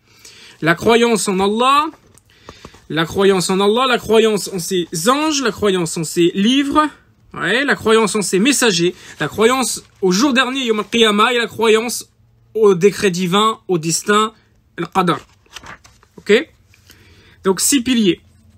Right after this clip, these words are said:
La preuve de cela, puisqu'il y a toujours un dalil sur chaque chose qu'on dit en islam, la preuve, c'est le hadith de Jibril, alayhi salam. Dans ce hadith, l'ange Jibril, il est venu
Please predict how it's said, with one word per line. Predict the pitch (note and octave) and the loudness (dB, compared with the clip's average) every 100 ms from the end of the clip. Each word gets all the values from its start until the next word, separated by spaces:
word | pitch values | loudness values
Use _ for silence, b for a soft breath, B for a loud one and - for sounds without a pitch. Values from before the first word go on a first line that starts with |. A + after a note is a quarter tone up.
| _ _ - b b b b - | _ _ -20 b b b b -4
La | G3 | 0
preuve | - E4 C4+ E3+ - - _ | 2 2 0 -10 -14 -20 _
de | E3+ | -10
cela, | D3+ G3+ C4 | -6 -2 -2
puisqu'il | - - | -4 -2
y | F#3+ | -2
a | |
toujours | G#3+ G#3+ | 0 2
un | F#3 | 2
dalil | F#3 G#3+ G#3 | 4 2 0
sur | - E3 | -4 -4
chaque | A3 - | -2 -2
chose | - A3 F3 | -2 -2 -4
qu'on | F#3+ F3+ | -4 -2
dit | F3+ | 0
en | E3+ | 0
islam, | E3+ G#3 B3 C4 - b b b | -2 0 -2 -2 -10 b b b
la | E3+ | -4
preuve, | F#3 B3+ C#4+ C4 - - | 0 0 0 -4 -10 -8
c'est | - G3+ | -2 0
le | G#3 | 2
hadith | C4 A#3 | 0 0
de | G#3 | 0
Jibril, | G3 G#3 A#3+ F#3 C#3 - _ _ - | 2 2 2 0 -4 -12 _ _ -12
alayhi | B2 D#3 E3+ | -4 0 0
salam. | D#3+ F3 D#3 C#3+ _ B F3+ | -2 -4 -4 -6 _ B -12
Dans | F3+ F#3 | -4 -4
ce | - | -2
hadith, | G3 C#4 D#4+ - b b b b | 0 2 2 0 b b b b
l'ange | F#3 D#4 E4 E3+ - _ - | 2 2 0 -6 -10 _ -12
Jibril, | E3 A#3 G3+ D4+ D#4 G#3 - _ _ _ _ _ _ | -2 2 4 4 2 0 -10 _ _ _ _ _ _
il | A#3 | 0
est | C4+ | 2
venu | A#3 C#4+ E4 F4+ | 4 4 4 2